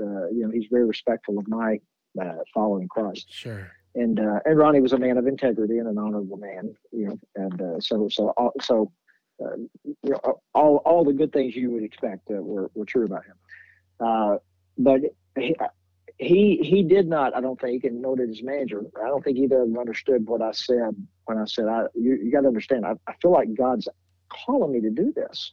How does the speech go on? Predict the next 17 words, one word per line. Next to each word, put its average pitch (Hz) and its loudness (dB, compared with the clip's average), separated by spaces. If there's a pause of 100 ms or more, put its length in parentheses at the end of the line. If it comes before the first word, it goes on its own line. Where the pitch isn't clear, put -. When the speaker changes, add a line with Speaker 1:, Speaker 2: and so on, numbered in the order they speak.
Speaker 2:
Hmm. 110 -12 (500)
Speaker 1:
And, 113 -2
um, 202 -2 (840)
so 143 6
I 123 2
said, 131 4
the, 123 4 (260)
I 120 2
give 131 4
you 117 2 (400)
the - -12
speed, - 4
speed 143 4
up 135 2
part, 139 2
but, 127 0 (460)
um, 110 -6